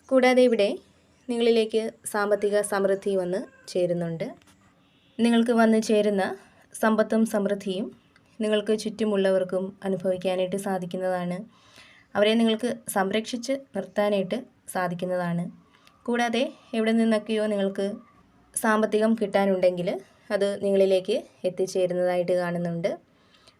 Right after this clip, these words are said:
ഒരുപക്ഷെ നിങ്ങളിൽ നിന്നും ആരെങ്കിലും കടമായിട്ട് വാങ്ങിയ പണം തിരികെ ലഭിക്കുന്നതാവാം. പലർക്കും എന്തെങ്കിലും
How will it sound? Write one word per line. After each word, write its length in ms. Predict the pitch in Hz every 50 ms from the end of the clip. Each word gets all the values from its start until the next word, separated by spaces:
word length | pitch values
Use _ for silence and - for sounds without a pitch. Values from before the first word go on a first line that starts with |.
| _
ഒരുപക്ഷെ 360 | - 226 240 240 233 233 254 240 233
നിങ്ങളിൽ 280 | 233 226 220 226 226 226 233
നിന്നും 220 | 220 214 214 220 262 - - _ _ _ _ _ _ - 208
ആരെങ്കിലും 420 | 208 214 220 220 214 214 214 220 226 226
കടമായിട്ട് 520 | 214 196 196 202 202 208 208 208 202 202 208 202
വാങ്ങിയ 300 | 196 190 190 196 190 196 202 202 -
പണം 220 | 196 185 185 185 190 190
തിരികെ 280 | 196 190 185 180 185 180 180
ലഭിക്കുന്നതാവാം. 720 | 175 175 175 - 180 180 180 180 175 175 165 170 175 180 226 - _ _ _ _ _ - - _ _ _ _ _
പലർക്കും 400 | 226 226 240 240 233 240 254 254 349 359 - _ _ _ _ _ _ _ _ _ _ _ _ _ - 233
എന്തെങ്കിലും 420 | 233 233 240 233 233 233 226 277